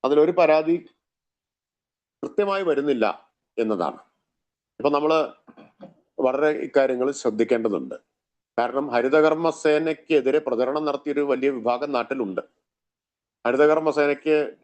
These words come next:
ആ, പാഴ്വസ്തുക്കൾ കൈമാറരുതെന്നും യൂസർ ഫീ കൊടുക്കരുതെന്നൊക്കെ ക്യാമ്പയിൻ ചെയ്തവരുണ്ട്. ഗവൺമെന്റ് അതിശക്തമായി നിങ്ങളുടെ ഒപ്പം നിൽക്കുകയും സപ്പോർട്ട് ചെയ്യുകയും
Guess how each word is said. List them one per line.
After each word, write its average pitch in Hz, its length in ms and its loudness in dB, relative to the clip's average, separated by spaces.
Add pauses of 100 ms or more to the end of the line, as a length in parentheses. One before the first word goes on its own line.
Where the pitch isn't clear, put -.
(460)
ആ, 117 60 2 (1300)
പാഴ്വസ്തുക്കൾ 139 580 0
കൈമാറരുതെന്നും 139 920 0
യൂസർ 123 300 -2
ഫീ - 160 -2
കൊടുക്കരുതെന്നൊക്കെ 135 800 -2 (420)
ക്യാമ്പയിൻ 151 380 0
ചെയ്തവരുണ്ട്. 139 520 2 (1080)
ഗവൺമെന്റ് 151 360 0
അതിശക്തമായി 180 800 -2
നിങ്ങളുടെ 160 400 -2
ഒപ്പം 151 260 -2
നിൽക്കുകയും 139 580 -2
സപ്പോർട്ട് 139 460 -2
ചെയ്യുകയും 131 380 0